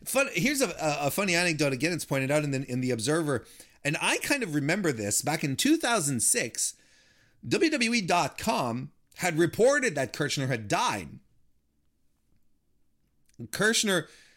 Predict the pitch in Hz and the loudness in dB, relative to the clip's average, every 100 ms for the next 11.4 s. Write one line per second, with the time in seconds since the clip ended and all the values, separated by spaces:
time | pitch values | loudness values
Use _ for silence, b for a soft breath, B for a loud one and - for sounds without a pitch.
0 | B B B _ _ - 123 123 123 117 | B B B _ _ -4 0 2 2 0
1 | 117 113 113 123 - - - - - - | 0 -2 -4 -8 -16 -20 -20 -20 -20 -20
2 | - - - - - 180 160 143 143 - | -20 -20 -12 -2 0 2 0 -2 -10 -10
3 | 135 160 156 151 208 - - _ _ 170 | -4 0 0 -2 -6 -14 -20 _ _ -4
4 | 151 - - _ - 185 180 143 - - | -4 -6 -18 _ -2 2 2 2 0 0
5 | 233 170 160 180 156 165 143 - 160 220 | 2 2 2 0 0 0 -2 0 2 2
6 | 147 117 156 - 143 135 - 139 123 110 | 0 -2 -4 -2 -2 -2 -2 -2 0 0
7 | 196 285 330 139 131 117 101 185 247 277 | 0 0 -2 -2 -2 -4 -4 -2 -4 -4
8 | 226 151 131 120 147 214 180 104 113 233 | -4 -4 -4 -2 -2 -4 -4 -4 -4 -6
9 | - _ _ _ _ _ _ _ _ _ | -6 _ _ _ _ _ _ _ _ _
10 | - 285 - 233 214 196 190 185 180 180 | -18 -16 -14 -12 -8 -8 -8 -12 -12 -10
11 | 240 196 165 156 | -8 -8 -2 -2